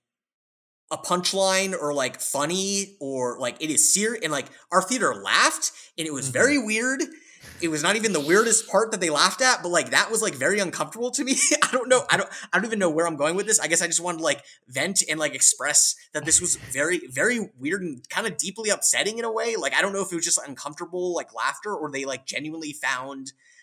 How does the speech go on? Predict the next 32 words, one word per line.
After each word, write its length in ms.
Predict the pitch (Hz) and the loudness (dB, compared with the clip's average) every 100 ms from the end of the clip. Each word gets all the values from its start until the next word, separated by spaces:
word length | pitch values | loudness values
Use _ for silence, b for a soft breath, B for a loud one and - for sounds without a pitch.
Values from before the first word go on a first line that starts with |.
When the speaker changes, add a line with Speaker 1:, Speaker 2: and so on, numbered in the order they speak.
| b | b
Speaker 1:
some 160 | - 156 | -2 0
kind 160 | 175 | -4
of 120 | 156 - | -6 -6
humor 480 | - 156 196 240 | -8 -6 -6 -4
in 160 | 208 254 | -4 -4
it. 160 | 277 - | -4 -6
Like, 360 | 139 135 120 - _ _ _ | -4 -4 -4 -12 _ _ _
"Oh, 240 | 240 240 165 | 2 4 2
ha 240 | - 202 | -2 -2
ha," 220 | 190 196 175 | -2 -4 -4
like, 180 | 180 143 | -6 -6
wh-, 220 | 170 190 | -8 -2
I 80 | 185 | 0
don't, 220 | 233 220 - | 0 -2 -4
I 80 | 160 | -2
don't, 140 | 175 160 | -2 -2
I 120 | 147 | -2
don't 100 | 135 | -2
get 160 | 208 | -2
it. 140 | 226 - | -2 -2
I 100 | 131 | -4
don't 200 | 139 147 | -4 -4
know 140 | 147 147 | -2 -4
what 100 | 135 | -2
was 160 | 120 | -2
funny. 260 | 214 214 - | 0 -2 0
There, 180 | 175 180 | 2 2
there, 220 | 170 196 185 | 2 -2 0
again, 240 | 170 214 | 0 0
there 100 | 135 | 0
are 220 | 139 165 185 | -2 -2 0
moments 580 | 180 175 127 - - | -2 -4 -2 2 0